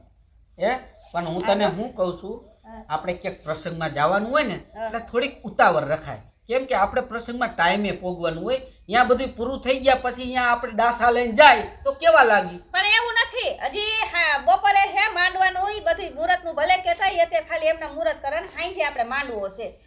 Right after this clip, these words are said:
Speaker 2: અત્યારથી તૈયાર થાય છે ને ત્યારે મારે ભેગું થાહે. અને હું કઈ, અ, ભાભી સૌ વરરાજાની અને હું વરમાં થઈ સૌ.
Speaker 1: હજી તારી ઓલી બ્યુટી પાર્લર વાળી આવશે,
Speaker 2: હા.
Speaker 1: પછી હજી તને પાછી હજી તૈયાર કરશે, પછી આપણે જાહું.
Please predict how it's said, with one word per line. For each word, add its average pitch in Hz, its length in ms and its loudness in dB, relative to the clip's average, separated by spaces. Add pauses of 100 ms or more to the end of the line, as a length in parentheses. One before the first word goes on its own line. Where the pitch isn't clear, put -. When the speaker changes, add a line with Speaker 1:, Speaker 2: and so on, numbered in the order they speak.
Speaker 2:
અત્યારથી 370 440 0
તૈયાર 381 240 4
થાય 415 240 2
છે 466 80 -14
ને 392 80 2
ત્યારે 381 280 6
મારે 330 180 0
ભેગું 285 420 -6
થાહે. 240 300 -10 (280)
અને 381 200 2
હું 359 240 2
કઈ, 370 220 4
અ, 262 360 2
ભાભી 330 420 0
સૌ 359 300 2 (640)
વરરાજાની 330 720 0
અને 277 160 -4
હું 294 200 -2
વરમાં 381 360 4
થઈ 269 260 -4
સૌ. 185 220 -10 (520)
Speaker 1:
હજી 233 180 -2
તારી 262 240 8
ઓલી 247 200 2
બ્યુટી 240 340 -8
પાર્લર 247 360 6
વાળી 185 320 4
આવશે, 165 540 -2
Speaker 2:
હા. 220 380 -4
Speaker 1:
પછી 202 240 0
હજી 226 160 0
તને 220 220 0
પાછી 220 340 -2
હજી 208 160 -6
તૈયાર 269 460 8
કરશે, 175 600 -6 (260)
પછી 240 240 0
આપણે 156 280 4
જાહું. 175 360 6